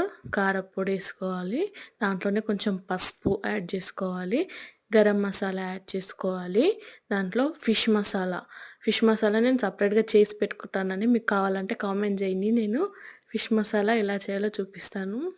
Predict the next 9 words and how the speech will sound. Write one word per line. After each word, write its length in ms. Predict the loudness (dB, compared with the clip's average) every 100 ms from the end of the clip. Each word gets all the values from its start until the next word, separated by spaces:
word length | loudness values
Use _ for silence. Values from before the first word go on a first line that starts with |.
| -4
బాగుంటది. 540 | 0 0 -2 -6 -6 -8 -10 -18 -20 _ -2
దాంట్లో 280 | 0 2 4
అల్లం 240 | 4 2
వెల్లుల్లి 320 | -2 -2 -4
పేస్ట్, 380 | -6 -4 -2 0 -2 -4 -20 -20 -4 2
ఆయిల్ 480 | 4 6 6 6 4 2 -4 _ _ _ _ _ _ -20 -20 -20 _ _ _
యాడ్ 280 | 2 2 2
చేసుకొని 520 | 0 -2 -2 -4 -2 0
మొత్తం 340 | -2 -2 2